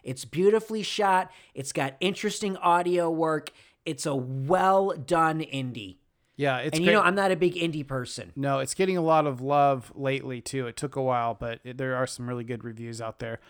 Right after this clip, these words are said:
Speaker 2: I wanna point out, too, I thought I brought this up originally 'cause I saw the screener of it in twenty eighteen.
Speaker 1: Right, but I brought it up into the show, and you were like, "I've already seen this." And I was like, "How have you already seen it?"
Speaker 2: Oh,
Speaker 1: You
Speaker 2: yeah.
Speaker 1: had seen a screener a couple years before.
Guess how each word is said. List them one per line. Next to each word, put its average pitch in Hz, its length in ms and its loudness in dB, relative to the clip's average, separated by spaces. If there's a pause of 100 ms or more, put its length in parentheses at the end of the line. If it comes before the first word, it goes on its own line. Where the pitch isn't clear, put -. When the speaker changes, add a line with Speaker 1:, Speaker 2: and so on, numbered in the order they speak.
(140)
Speaker 2:
I 156 60 -4
wanna 233 180 2
point 196 260 2
out, 151 160 2
too, 185 160 0
I 190 80 4
thought 226 200 2
I 208 100 6
brought 156 300 4
this 131 200 -8
up 120 140 -6
originally 110 480 -8
'cause 127 220 -10
I 180 80 -2
saw 185 240 0
the 135 80 -2
screener 156 520 -2
of 120 140 -4
it 110 180 -10
in 110 220 -12
twenty 113 580 -10
eighteen. 123 520 -10
Speaker 1:
Right, 160 180 0
but 147 100 -4
I 160 120 0
brought 151 300 0
it 143 40 -2
up 139 180 -4
into 135 160 -4
the 127 120 -8
show, 170 320 0
and 139 80 -4
you 147 60 -4
were 139 40 -2
like, 131 220 -6
"I've 220 180 4
already 247 320 4
seen 294 320 -4
this." 180 140 -4
And 196 100 -2
I 190 60 4
was 175 120 2
like, 180 120 2
"How 294 180 0
have 494 100 2
you 427 80 0
already 392 200 2
seen 302 220 -2
it?" 196 80 -2
Speaker 2:
Oh, - 40 -2
Speaker 1:
You 208 40 2
Speaker 2:
yeah. 277 100 4
Speaker 1:
had - 80 -4
seen 233 180 -4
a 180 60 -2
screener 196 580 -4
a 170 80 -4
couple 202 260 -2
years 170 300 -2
before. 139 560 -2